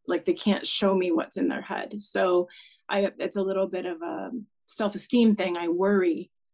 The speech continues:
that I'm not gonna get it just right, and it'll be hard to translate what they're actually asking for. So I normally have, like, a canned answer when somebody asks me if I'll illustrate somebody's book. But when she said who this was, and she was my favorite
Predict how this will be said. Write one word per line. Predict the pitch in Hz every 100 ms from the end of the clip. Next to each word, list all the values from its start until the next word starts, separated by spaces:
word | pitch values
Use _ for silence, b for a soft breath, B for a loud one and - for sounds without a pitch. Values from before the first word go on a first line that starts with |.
| -
that | -
I'm | 180
not | - 196
gonna | 180 160
get | - 170
it | -
just | - - - -
right, | 170 190 214 -
and | - 165 165 - -
it'll | 175
be | 175
hard | 185 170 175 165 160 -
to | 165
translate | - - 185 185 180 185 180 175 - _ _ _ _
what | 202 208 - -
they're | 190
actually | 180 175 190 180
asking | 170 208 208
for. | 226 226 B B B
So | - 226
I |
normally | 226 240 285 262
have, | 214
like, | 196 185
a |
canned | - - 196 185 175 -
answer | 160 - - -
when | - -
somebody | 185 180 -
asks | - 156 - -
me | 170
if | 160 165
I'll | -
illustrate | - 165 160 180 -
somebody's | - 160 - -
book. | - 196 - B B B -
But | 196
when | 208 196
she | - 285
said | - 220 190 - 180 _ -
who | 302
this | 220 208 -
was, | 214 202 180
and | - 185
she | - 240
was | 240
my | 208 180
favorite | - 190 202 208 - 151